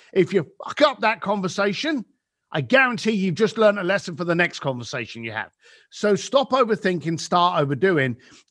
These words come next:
And I go for impact over price tag. You know, a lot of people go, "Oh my God, I'm gonna launch this company and I, I've gotta, I've gotta start with a sixty thousand dollar C R M and my website's gotta be pixelated." No,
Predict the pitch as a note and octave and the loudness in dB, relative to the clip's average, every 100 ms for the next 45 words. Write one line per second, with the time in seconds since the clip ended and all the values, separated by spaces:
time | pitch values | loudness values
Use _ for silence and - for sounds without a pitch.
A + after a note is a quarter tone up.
0 | - G3+ G3+ E3 C4+ A#3 A#3+ A#3+ A#3 F3 | 0 4 4 6 4 4 -4 -6 -6 -2
1 | G#3+ F3+ F#3+ E3 D3 - D#3 B2 - G2 | -4 -2 0 0 -2 0 -2 -2 -10 -10
2 | - _ _ _ _ _ E3 F#3 F#3+ A3 | -12 _ _ _ _ _ 6 8 8 6
3 | C#4 G3+ A#3+ F3+ F3+ E3+ G#3+ A#3+ A#3 A3 | 4 0 -2 -2 2 2 2 0 2 -2
4 | F#3+ A#3 G#3 F#3+ A#3 G#3+ A3 A3 - G#3+ | -2 0 0 0 -2 0 0 -2 -4 -6
5 | - A3+ G3+ G#3+ G#3 G3+ G3+ A#3 A3+ A3+ | -4 -4 -4 -2 0 0 2 2 4 2
6 | F3+ B3 C4+ A3+ - - - A3 - - | 0 0 0 0 -4 -12 -4 2 2 2
7 | - B3+ B3+ B3+ A3 F3 - C4+ - A#3 | -4 -2 0 0 -4 -6 -8 -8 -10 -12
8 | G#3+ A3+ A#3 G3 A3 A#3 G#3 - B3+ A#3 | -6 -2 -2 -2 -2 -2 -2 -4 -4 0
9 | G#3 A3 A3 A3+ G3+ D#3+ D#3 - - - | 0 2 2 2 0 2 0 0 -12 4
10 | B3 A3+ - A#3+ A#3 - A#3 G#3+ G#3+ G#3+ | 4 4 0 0 -2 -2 -4 -2 -4 -4
11 | B3 - A3 A3+ F#3+ F3+ F#3+ A#2+ | -6 -2 0 0 0 0 0 0